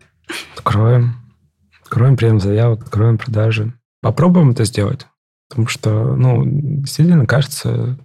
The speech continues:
Короче, ну, люди просят. Пока в России, а там будем смотреть, есть ли где-то ещё смысл это делать.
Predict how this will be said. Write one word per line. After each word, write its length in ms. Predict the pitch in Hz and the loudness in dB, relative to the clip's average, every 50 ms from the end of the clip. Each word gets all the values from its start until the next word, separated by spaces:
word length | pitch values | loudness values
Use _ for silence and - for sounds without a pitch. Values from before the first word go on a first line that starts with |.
| _ _ _ _ _ | _ _ _ _ _
Короче, 280 | - 127 120 - 123 | -2 -2 -2 -2 -2
ну, 380 | 123 - 165 156 165 175 - - - - | -4 -2 0 2 2 2 2 0 -2 0
люди 240 | 135 160 160 143 - | 2 4 2 2 2
просят. 340 | - 104 104 - - - _ _ _ _ _ _ _ _ _ _ _ _ - - - - - - _ _ _ - _ _ - - _ _ _ _ - | 0 -2 -2 -2 -4 -10 _ _ _ _ _ _ _ _ _ _ _ _ -20 -20 -20 -20 -20 -20 _ _ _ -20 _ _ -20 -20 _ _ _ _ -4
Пока 580 | - - 165 180 190 180 170 156 127 107 - - - - | -2 2 2 4 4 4 4 4 2 2 -2 -4 -6 -6
в 80 | 104 | -4
России, 520 | 92 98 95 - - 98 98 104 104 107 90 - - - - _ _ _ _ - - - | -2 -2 -2 -2 -2 0 0 0 0 0 -2 -4 -10 -20 -20 _ _ _ _ -18 -12 -8
а 220 | - 101 104 98 | -4 -4 -4 -4
там 360 | - - 113 120 127 127 123 | -2 -2 0 2 2 2 0
будем 240 | 120 - 113 110 117 | 0 0 0 0 0
смотреть, 640 | 113 - - 110 - - 107 113 - - - - - _ _ _ _ _ _ _ _ _ | 0 -2 -2 -2 -2 -2 -2 -4 -4 -6 -10 -10 -14 _ _ _ _ _ _ _ _ _
есть 340 | - 110 107 110 110 - - | -4 -2 -2 -2 -2 -2 -4
ли 160 | 113 117 113 - - _ _ _ _ - | -4 -4 -4 -6 -10 _ _ _ _ -8
где-то 260 | - 110 110 - - 110 | -4 -4 -2 -2 -2 -2
ещё 400 | 110 107 110 120 - - 110 110 | 0 0 0 0 0 -2 -4 -4
смысл 340 | - 117 113 107 - 127 | -2 -2 -2 -2 -2 -2
это 140 | 123 - 135 | -4 -4 -4
делать. 380 | 131 123 120 120 120 123 - | -4 -2 -2 -2 -2 -4 -6